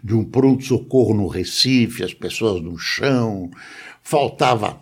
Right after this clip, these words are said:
tudo, não tinha esparadrapo, aquele horror, ah, que não era comum se mostrar na televisão brasileira. Aquilo me impressionou muito, era uma reportagem longa,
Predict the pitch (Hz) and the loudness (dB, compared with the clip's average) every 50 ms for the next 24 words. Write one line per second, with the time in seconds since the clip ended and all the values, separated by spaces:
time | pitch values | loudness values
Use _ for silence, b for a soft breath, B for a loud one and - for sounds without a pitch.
0 | _ _ 139 139 131 113 95 107 104 101 98 90 - - 117 113 104 - - - | _ _ 2 2 2 2 0 -2 -2 -2 -2 -4 -4 -2 -2 -2 -2 -4 -8 -8
1 | - 107 82 - - - - _ _ - 101 120 127 131 127 123 117 107 104 - | -6 -6 -6 -6 -12 -18 -20 _ _ -10 -8 -6 -6 -4 -4 -4 -4 -4 -4 -6
2 | - 90 82 - _ - 147 147 135 135 135 135 131 117 95 87 85 73 71 120 | -8 -16 -16 -14 _ -4 -2 0 2 2 2 4 2 2 2 0 -4 -2 0 2
3 | 127 147 180 202 - - B B B B B B B B B B B B B B | 2 4 2 0 0 -6 B B B B B B B B B B B B B B
4 | B B _ 104 101 98 107 113 - - _ _ - - 143 160 196 226 - - | B B _ -6 -4 -2 -2 -4 -4 -10 _ _ -14 -10 -4 -2 -2 -2 -2 -4
5 | - - 165 175 185 196 214 226 226 214 196 196 196 196 196 185 180 - - 170 | -12 -8 -4 0 2 4 4 6 4 4 4 2 2 2 2 0 -2 0 0 0
6 | 156 143 147 151 147 135 156 - 165 147 143 151 131 - - 135 127 131 127 127 | 0 2 -2 -2 -2 -4 -4 -4 -4 -2 -2 -2 -2 -2 -2 -2 0 0 0 0
7 | 127 123 120 123 131 120 113 113 104 87 80 92 98 92 90 92 92 90 85 85 | -2 -4 -4 -4 -2 -2 -2 -2 -4 -6 -4 -4 -2 -2 -2 -2 -2 -2 -2 -2
8 | 80 69 69 67 - - - - - - _ _ - - - - - 113 110 104 | -2 -2 -4 -6 -6 -8 -12 -12 -14 -18 _ _ -16 -16 -12 -8 -2 -2 0 0
9 | 98 107 107 101 - - - 98 92 - - 117 101 98 104 117 123 113 107 107 | 0 -2 -4 -4 -2 -2 -2 -2 -2 -2 -2 0 0 2 0 0 0 0 0 0
10 | 107 127 160 190 - - - 147 - 82 85 85 85 78 80 82 - 85 85 82 | 0 0 -2 -2 -6 -6 -6 -6 -4 -6 -6 -8 -8 -8 -8 -8 -8 -10 -12 -8
11 | - - 90 78 73 71 107 113 110 101 107 120 139 165 175 170 156 151 - | -4 -2 -2 -2 -2 -2 -2 -2 0 0 0 0 0 0 -2 -4 -6 -8 -10